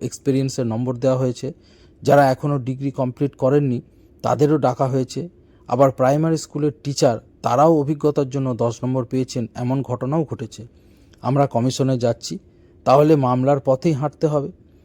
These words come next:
যদিও কমিশনের কর্তারা এই অভিযোগ মানতে নারাজ। তারা বলছেন, যদি এমন কেউ থেকেও থাকেন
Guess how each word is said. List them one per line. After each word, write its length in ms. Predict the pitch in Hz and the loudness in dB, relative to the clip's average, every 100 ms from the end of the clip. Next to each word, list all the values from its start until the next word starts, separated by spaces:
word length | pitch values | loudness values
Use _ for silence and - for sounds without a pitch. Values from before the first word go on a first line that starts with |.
| _ _ | _ _
যদিও 340 | 123 147 175 160 | 0 2 4 2
কমিশনের 500 | 131 139 139 143 139 | 0 -4 -2 -4 -2
কর্তারা 400 | 127 120 123 123 | -4 -2 -2 0
এই 100 | 127 | 0
অভিযোগ 320 | 120 127 123 | 0 -2 -2
মানতে 320 | 113 113 127 | -2 -4 -4
নারাজ। 380 | 113 117 120 - | -2 0 -2 -2
তারা 200 | - 123 | -2 0
বলছেন, 500 | 107 127 147 - 120 | 0 0 0 -2 -6
যদি 360 | 113 127 131 151 _ - - | -4 -6 -4 -8 _ -18 -8
এমন 300 | 127 143 156 | -4 -2 -2
কেউ 240 | 160 180 - | -2 -2 -4
থেকেও 320 | 135 196 233 | -2 4 4
থাকেন 380 | - 131 123 | 2 -8 -8